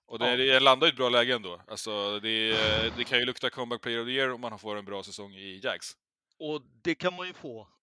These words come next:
Speaker 2: eh,
Speaker 1: Mm.
Speaker 2: rätt lätt.
Speaker 1: Mm.
Speaker 2: Alltså, jag tänker att, som du sa, de har ju rätt bra loaded
Speaker 1: Mm.
Speaker 2: <laughs> i, i där och en, en, en, eh, quarterback som kan skicka boll liksom.
Speaker 1: Ja.
Speaker 2: Så att, ehm,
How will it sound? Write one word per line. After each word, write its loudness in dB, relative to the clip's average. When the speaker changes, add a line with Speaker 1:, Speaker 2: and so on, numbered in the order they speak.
Speaker 2:
eh, -8
Speaker 1:
Mm. -14
Speaker 2:
rätt -6
lätt. -10
Speaker 1:
Mm. -12
Speaker 2:
Alltså, -6
jag -2
tänker -4
att, -6
som -16
du -12
sa, -14
de -16
har -10
ju -10
rätt -4
bra -2
loaded -6
Speaker 1:
Mm. -16
Speaker 2:
<laughs> -20
i, -4
i -4
där 0
och -4
en, -8
en, -12
en, -16
eh, -12
quarterback -8
som -16
kan -12
skicka -12
boll -8
liksom. -20
Speaker 1:
Ja. -6
Speaker 2:
Så -8
att, -16
ehm, -16